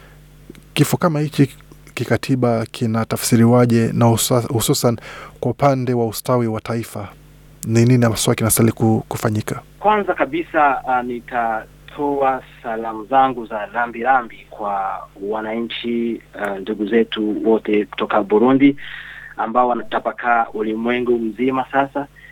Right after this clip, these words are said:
Speaker 2: na ambao wameshtushwa na kifo hiki. Um, ni kifo ambayo vile umevyovisema kime, uh, tokea kighafla na hakuna yule ambayo alikuwa ame-, a-, amefikiria kabisa.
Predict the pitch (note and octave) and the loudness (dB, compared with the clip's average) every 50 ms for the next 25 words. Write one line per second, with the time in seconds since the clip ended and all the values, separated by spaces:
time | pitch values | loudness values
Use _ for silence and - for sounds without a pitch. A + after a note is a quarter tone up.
0 | - _ - - A2 A2 A2 G#2+ B2 A#2+ A#2 A2+ A2 A2 G2+ - - - - A#2+ | -20 _ -6 -4 -2 -2 0 2 2 2 2 0 -2 -4 -6 -8 -8 -8 -6 -6
1 | A2+ - - A#2+ A2+ A2+ A2 A2 A2 - G2 G#2 G2+ G2+ - - - A2+ A#2 - | -4 -4 0 2 4 4 4 2 0 -2 -8 -10 -10 -12 -12 -12 -14 -12 -10 -8
2 | G#2 G2 G#2+ G#2+ G2 - - F#2+ F2+ E2 - - A2 A2+ A2+ A2+ A2+ A2+ A2+ A2 | -8 -8 -8 -10 -10 -12 -12 -12 -12 -12 -10 -6 -2 2 2 4 4 2 0 0
3 | G#2+ A2 G#2 - C3+ C3 - C3+ A#2+ A2+ A2+ B2 B2 A#2+ G2+ A2+ A#2 A2+ G#2+ A2 | -2 -4 -4 -2 -4 -2 0 0 -2 0 0 0 0 0 0 0 0 0 0 0
4 | G#2+ G#2 G#2 G#2 G2+ G2+ F#2+ G#2 G#2 F#2+ - - - C#3+ D3+ D3 C#3+ B2+ - - | -2 -4 -4 -4 -6 -6 -6 -6 -6 -6 -6 -2 2 2 4 4 2 0 -2 -6
5 | - - - - - - - - - _ - - A#2 A#2 A#2 A#2 A2+ A2 A2 - | -14 -16 -16 -16 -16 -20 -20 -20 -20 _ -2 0 2 4 4 6 6 4 4 2
6 | - G#2 G#2+ G#2+ G#2 G#2 G2+ G2+ G2+ _ _ _ _ _ - B2+ - - C#3 C3+ | 0 -2 0 0 0 0 -2 -2 -6 _ _ _ _ _ -6 -6 -2 0 0 -2
7 | - - G2+ A2 C3 D3+ E3 - - F3+ F#3 F3+ - - - - A#2 A2+ A2 A2 | -2 -2 -6 -2 0 0 0 -2 -4 -6 -6 -6 -8 -12 -14 -8 -4 -2 0 0
8 | G#2+ G#2+ - A2+ - - C#3 C3+ C3 A#2+ B2 B2+ B2+ B2 A#2 A2+ - A#2+ A#2+ A#2+ | 0 -2 -4 -6 -8 -4 -2 0 0 2 4 4 4 4 4 2 2 2 2 2
9 | A#2+ A2 - - - G2+ G#2 G#2 G#2 - - A#2+ A#2+ - - - - G3+ G#3 G3+ | 2 0 -4 -6 -8 -6 -6 -6 -6 -6 -4 0 2 2 2 2 0 -6 -8 -8
10 | G#3 G3+ G3+ G3 F#3+ G3 F#3+ - _ - G3 G3 F#3+ F#3 - - - - A2+ A2 | -8 -10 -10 -10 -12 -14 -16 -16 _ -6 -4 -4 -4 -4 -6 -8 -6 -4 -4 -2
11 | - - - - B2+ A#2 A#2+ A2+ G2 G#2+ F#2+ F2+ G2+ G2 - - - | -2 -2 -2 0 0 2 2 2 2 0 -4 -8 -8 -10 -10 -10 -14